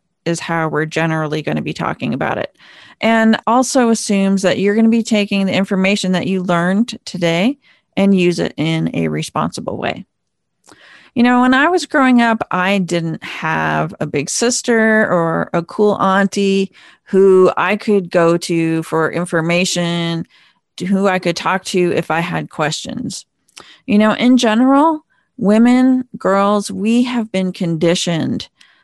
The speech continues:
to want to please.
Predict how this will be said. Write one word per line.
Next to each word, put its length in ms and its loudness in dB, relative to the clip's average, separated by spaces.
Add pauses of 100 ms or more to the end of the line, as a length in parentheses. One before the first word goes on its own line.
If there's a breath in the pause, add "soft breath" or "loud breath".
(160 soft breath)
to 460 2
want 840 -2 (160)
to 140 -8
please. 720 -8